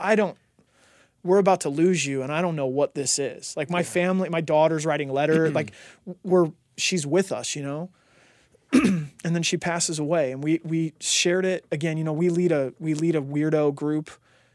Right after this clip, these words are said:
Speaker 1: I shouldn't say that. They're amazing. <laughs> I, we lead a small
Speaker 2: <laughs>
Speaker 1: community of fantastic leaders that are doing churches in tattoo shops and houses and ba-, bars and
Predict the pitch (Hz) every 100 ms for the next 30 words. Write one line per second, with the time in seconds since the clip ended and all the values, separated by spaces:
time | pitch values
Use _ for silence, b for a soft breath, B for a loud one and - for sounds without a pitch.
0 | - 131 156 131 131 127 123 170 165 147
1 | 151 139 127 123 - _ - 156 175 202
2 | 185 180 202 220 170 - - 190 196 196
3 | - 185 165 185 175 156 147 b b b
4 | - 165 143 - 185 160 151 - 175 165
5 | 160 143 151 139 127 123 - b b 165
6 | 147 143 151 143 - 156 151 151 147 -
7 | 156 135 131 143 135 160 143 147 139 -
8 | 127 143 135 143 135 131 131 127 - 175
9 | 160 151 147 147 147 139 139 143